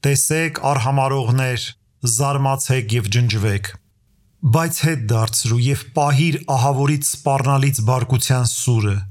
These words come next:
որ բարձրացրել ես մեծիդ երեսից խրտնածիս վրա, և քո բարեբաշխ աջի խնամքով հասիր ինձ, և կյանքի օծում պարգևիր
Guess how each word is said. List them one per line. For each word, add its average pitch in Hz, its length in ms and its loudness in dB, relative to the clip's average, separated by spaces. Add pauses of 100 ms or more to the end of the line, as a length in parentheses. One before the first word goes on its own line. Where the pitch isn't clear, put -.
(400)
որ 135 220 2
բարձրացրել 139 840 0
ես 139 220 -2
մեծիդ 131 480 0
երեսից 127 640 0
խրտնածիս 120 720 0
վրա, 107 300 2 (680)
և 143 220 2
քո 165 220 2
բարեբաշխ 139 800 0
աջի 139 340 0
խնամքով 135 720 0
հասիր 131 540 0
ինձ, 92 260 0 (400)
և 131 260 2
կյանքի 139 440 2 (100)
օծում 139 460 2
պարգևիր 120 720 0